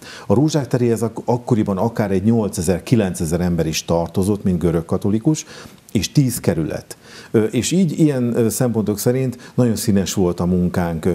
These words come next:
akár mint szorványpastorációnak is, hiszen a görögkatolikusság Budapesten, illetve ezen a környéken is Székesfehérváron szorványban van, hiszen a, a, a görögkatolikusság, mint tömb, az a, az, ö, Hajdúbiharban, Borsod, Abaúj-Zemplénben és Szabolcs-Szatmárberegben van,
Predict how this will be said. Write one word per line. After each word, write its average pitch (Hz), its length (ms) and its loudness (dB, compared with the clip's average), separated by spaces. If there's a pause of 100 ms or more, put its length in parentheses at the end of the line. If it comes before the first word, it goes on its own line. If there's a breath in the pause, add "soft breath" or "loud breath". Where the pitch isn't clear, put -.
(240 loud breath)
akár 113 380 0
mint 95 200 0
szorványpastorációnak 117 1200 -2
is, 87 120 -6
hiszen 98 300 0
a 90 80 0
görögkatolikusság 90 1000 -2
Budapesten, 92 840 0 (200 loud breath)
illetve 92 580 0
ezen 117 220 0
a 101 80 -2
környéken 90 440 0
is 85 100 -2
Székesfehérváron 180 640 -2
szorványban 90 760 0
van, 127 260 -2 (260 loud breath)
hiszen 104 240 0
a, 90 200 -4 (540 loud breath)
a, - 60 0
a 92 200 0
görögkatolikusság, 95 840 -2
mint 90 240 0
tömb, 98 420 2 (300 loud breath)
az 90 200 0
a, 87 320 0 (160 loud breath)
az, 90 220 -2
ö, 92 100 2
Hajdúbiharban, 98 800 0
Borsod, 98 460 0
Abaúj-Zemplénben 92 680 -2
és 78 60 -2
Szabolcs-Szatmárberegben 82 1200 -2
van, 165 340 0